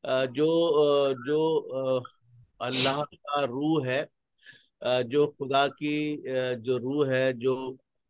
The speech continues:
परमेश्वर की आत्मा है, अ, वो हम सब के अंदर है। हम सब के अंदर आत्मा है, यानी परम आत्मा का अंश,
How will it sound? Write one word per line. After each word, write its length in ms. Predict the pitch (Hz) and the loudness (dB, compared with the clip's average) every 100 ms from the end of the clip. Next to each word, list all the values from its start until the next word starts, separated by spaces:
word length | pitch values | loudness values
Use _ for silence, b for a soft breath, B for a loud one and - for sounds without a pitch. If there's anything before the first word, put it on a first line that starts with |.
| _ 123 | _ -4
परमेश्वर 640 | 120 127 139 - 143 139 | -2 -2 -4 -2 0 0
की 160 | 131 131 | 2 2
आत्मा 580 | 120 120 - 131 147 | 2 0 -4 -2 0
है, 260 | 139 123 - _ _ _ _ _ - | 0 -2 -6 _ _ _ _ _ 0
अ, 320 | 120 120 117 107 _ _ _ - | 2 4 2 -4 _ _ _ -18
वो 280 | 110 127 175 | -10 0 2
हम 240 | 160 170 170 | 4 2 0
सब 240 | 175 165 - | -2 -2 0
के 60 | 180 | 2
अंदर 380 | 151 135 151 143 | 2 2 2 2
है। 240 | 131 - _ _ _ _ _ _ _ - - _ _ _ _ _ - | 0 -4 _ _ _ _ _ _ _ -20 -20 _ _ _ _ _ -8
हम 240 | 131 160 | -4 -4
सब 280 | 165 185 180 | 0 -2 0
के 100 | 190 | -2
अंदर 280 | 170 170 175 - 120 | 0 2 0 2 4
आत्मा 560 | 135 147 170 160 156 | 4 4 0 4 4
है, 200 | 120 98 - _ _ _ _ - | 4 -4 -10 _ _ _ _ -2
यानी 340 | 135 143 160 | 0 2 0
परम 640 | 165 156 151 175 180 185 180 | 0 2 4 4 2 -4 -6
आत्मा 680 | 127 139 143 143 139 143 | -2 -2 -2 -6 -4 -4
का 180 | 131 156 | 0 0
अंश, 560 | 139 123 123 104 - | 0 -4 -6 -10 -16